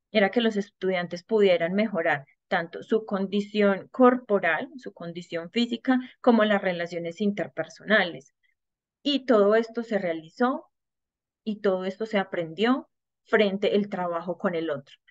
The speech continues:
escuchando, ayudando, manejando diferentes circunstancias, que a pesar de que trabajábamos recreación, entonces, no, la recreación es solamente juego, entonces, ¿dónde vamos a ver la danza? No, tenemos en cuenta de que eran circunstancias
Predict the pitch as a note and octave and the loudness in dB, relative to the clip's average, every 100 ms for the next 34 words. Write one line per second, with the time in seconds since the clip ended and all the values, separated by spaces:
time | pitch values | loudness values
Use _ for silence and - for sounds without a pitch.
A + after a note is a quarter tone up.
0 | _ G#3 G3+ D#3+ - G#3+ G3 G3 F#3+ F#3 | _ -2 -2 -8 -6 2 2 2 0 -2
1 | F3+ D#3 E3 E3 G3 G3+ F#3 F3+ F3+ - | -2 -6 -10 -2 2 2 0 -4 -8 -8
2 | _ - F#3+ G3 G3 F#3 F3+ G#3 A3 F#3+ | _ -2 -2 0 -2 -4 -4 -4 -4 -4
3 | F3+ F3 F3+ G3+ G3+ - E3+ F3 F3 E3 | -4 -8 -8 -4 -4 -4 -12 -8 -6 -6
4 | E3+ F3+ G3+ _ - F#3+ F#3+ F#3 F#3 F3+ | -8 -10 -12 _ -4 -2 0 -4 -4 -6
5 | F#3+ F#3 F#3 F3 F3+ E3 F#3 G#3 F3 - | -8 -2 0 0 0 -2 -2 -6 -8 -6
6 | F3 E3 E3+ F3 E3+ E3+ E3+ F#3+ G3 G3 | -4 -4 -6 -8 -6 -6 -10 -6 -4 0
7 | B3 A#3 F#3 F3 E3+ F3 E3 E3 G3+ G3 | 2 2 0 -2 -10 -12 -12 -10 -4 -2
8 | G3+ G3+ A3+ B3+ C4+ B3 - - _ _ | -2 -4 -6 -4 -4 -4 -6 -12 _ _
9 | - G3 F3+ E3+ E3+ G#3 G3+ G3 F#3+ G3+ | -4 -4 -4 -10 -2 2 4 2 2 -4
10 | G3 E3+ D#3+ E3+ G#3 G3+ G3 E3+ D#3 - | -4 -4 -2 0 0 -2 -6 -18 -18 -20
11 | _ _ _ - G#3 F#3+ F#3+ G3+ B3 A#3 | _ _ _ 0 2 2 -2 2 2 2
12 | F3+ F3 F#3 A3 G#3+ G3+ E3+ - _ - | -4 -4 -2 -2 -2 -6 -6 -8 _ 0
13 | G3 F#3+ G3 G#3+ - A#3 B3 B3+ G#3 G3+ | 2 4 2 2 -4 2 2 2 -4 -4
14 | - A3 G3 G3 G3+ B3 | -2 -2 -2 -4 -6 -6